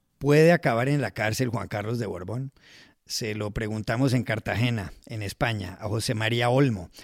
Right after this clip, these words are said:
periodista jefe de investigación del diario digital El Confidencial.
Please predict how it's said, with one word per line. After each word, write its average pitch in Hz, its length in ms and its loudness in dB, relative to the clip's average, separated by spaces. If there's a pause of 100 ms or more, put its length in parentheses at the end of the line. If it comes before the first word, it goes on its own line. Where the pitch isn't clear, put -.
(240)
periodista 123 560 2
jefe 151 320 4
de 151 60 4
investigación 131 720 2
del 110 200 -2
diario 113 280 0
digital 110 560 -4
El 127 160 0
Confidencial. 95 640 -8